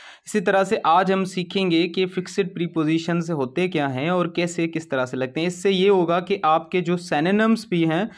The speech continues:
वो भी कवर हो जाएंगे और आप प्रॉपरली अपनी टेस्ट को आसानी से डील कर सकते हैं।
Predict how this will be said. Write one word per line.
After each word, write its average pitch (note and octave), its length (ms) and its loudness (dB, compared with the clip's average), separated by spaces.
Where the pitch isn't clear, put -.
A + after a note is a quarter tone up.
वो G3+ 120 6
भी G#3+ 120 0
कवर F#3 300 2
हो D#3+ 100 2
जाएंगे D3+ 360 0
और F3+ 140 2
आप D#3+ 180 2
प्रॉपरली D3+ 540 -2
अपनी D3 240 -2
टेस्ट C#3+ 340 -2
को F#3 500 -4
आसानी D3+ 580 2
से G#3+ 180 2
डील C3 240 -2
कर A#2+ 140 -2
सकते A2+ 340 -8
हैं। A#2 220 -4